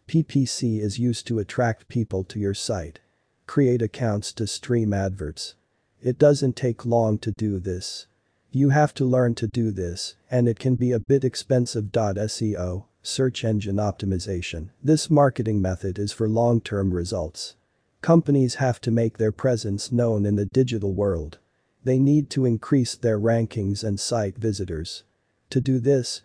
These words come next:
they have to be at the top of search engines. You need more money if your marketing goal is for half a year or more. It is better to set aside more than twenty percent of the money available.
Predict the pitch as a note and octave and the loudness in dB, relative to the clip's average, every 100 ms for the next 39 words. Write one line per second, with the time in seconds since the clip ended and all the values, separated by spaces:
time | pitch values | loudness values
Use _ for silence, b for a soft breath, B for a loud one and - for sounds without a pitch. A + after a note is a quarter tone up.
0 | _ A#2+ A#2 C3+ B2+ - G#2+ A2 G#2 G#2+ | _ 0 2 2 0 -2 -4 -2 -2 -2
1 | G#2 F#2+ B2+ A2+ G2+ F#2 - A#2+ G2+ - | -4 -6 -2 -2 -4 -6 -2 -2 -2 -4
2 | F#2 F2+ E2 F#2+ - _ _ _ _ - | -4 -4 -8 -12 -16 _ _ _ _ 0
3 | C3 C#3 C#3+ C3+ C3 C3 A#2 A2+ G2+ F#2 | 4 6 4 4 6 6 6 2 0 -4
4 | - _ - A#2 B2 A#2+ A#2+ C#3 - A2+ | -8 _ -4 -2 2 4 6 4 2 0
5 | A2+ G#2+ A#2+ G2 F#2 G2 - G#2 G#2 A#2+ | 0 2 0 0 -2 -6 -2 -2 0 -2
6 | G#2+ G#2+ G#2+ G#2 F#2 F#2+ F#2 F2+ D2+ - | -2 -2 -2 0 0 0 0 -2 -6 -10
7 | _ _ _ _ C3+ B2+ B2 A#2 C#3+ C3+ | _ _ _ _ -2 2 0 4 4 4
8 | C3 A#2 - C3+ B2+ A2+ - B2 A#2 A2 | 2 -2 -2 0 0 0 -2 0 0 2
9 | A#2+ B2 A2+ G#2+ - - C3+ B2 - A2 | 4 4 4 0 -2 0 2 0 -2 -4
10 | - A#2+ A2 A2 G#2+ A2 A#2+ A#2+ A2+ G2+ | -2 -2 -2 -4 -2 0 2 2 0 0
11 | A#2 A#2 G#2+ G#2+ | 2 2 0 -2